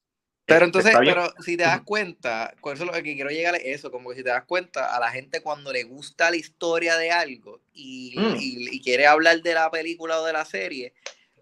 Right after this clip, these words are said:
Speaker 1: a pesar de que el C G I está malo, es algo que no te mencionan, es algo que le pichean, que no les, no les afecta, no les importa.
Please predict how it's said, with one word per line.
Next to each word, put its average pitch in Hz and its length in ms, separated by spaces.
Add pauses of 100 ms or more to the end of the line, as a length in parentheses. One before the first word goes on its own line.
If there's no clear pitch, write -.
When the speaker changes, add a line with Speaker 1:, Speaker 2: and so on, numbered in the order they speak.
(140)
Speaker 1:
a 139 160
pesar 143 320
de 160 160
que 175 80
el 175 80
C 185 160
G 180 300
I 180 40
está 180 240
malo, 190 220
es 160 80
algo 180 260
que 160 100
no 139 120
te 160 100
mencionan, 135 720
es 123 80
algo 156 220
que 165 100
le 160 80
pichean, 143 560
que 127 100
no 135 120
les, 175 240
no 175 100
les 180 120
afecta, 143 460
no 131 100
les 185 100
importa. 123 640